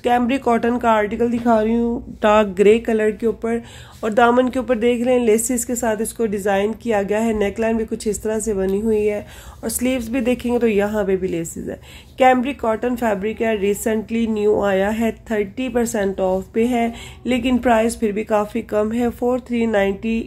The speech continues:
इसकी प्राइस है। इसके साथ आपको शिफॉन पे दुपट्टा मिलेगा, क्रिंकल शिफॉन, इसके ऊपर सारी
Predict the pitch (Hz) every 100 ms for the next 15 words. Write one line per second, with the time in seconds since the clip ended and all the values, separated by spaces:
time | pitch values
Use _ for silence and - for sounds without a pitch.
0 | - - - 190 190 190 190 214 - -
1 | - - 226 247 247 247 240 233 240 233
2 | 220 220 233 240 240 220 196 190 214 214
3 | 214 214 226 208 202 220 240 214 214 214
4 | - 208 208 202 196 240